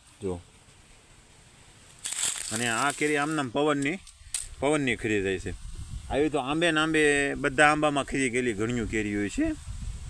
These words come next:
જો આ. અને આપણો બ્લોગ તો રોજ આવે છે, ભૂલતા નહીં ડેલી બ્લોગ જોવાનું. હું તમને જો આપણો આંબો દેખાડું,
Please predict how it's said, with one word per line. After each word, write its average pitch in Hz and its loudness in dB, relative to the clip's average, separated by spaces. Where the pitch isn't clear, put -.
જો 107 -2
આ. 95 -2
અને 123 -2
આપણો 131 2
બ્લોગ 135 2
તો - 2
રોજ 147 2
આવે 143 4
છે, 160 0
ભૂલતા 135 0
નહીં 143 -4
ડેલી 139 0
બ્લોગ 123 0
જોવાનું. 139 2
હું 110 -4
તમને 117 -2
જો 123 2
આપણો 123 4
આંબો 117 2
દેખાડું, 127 0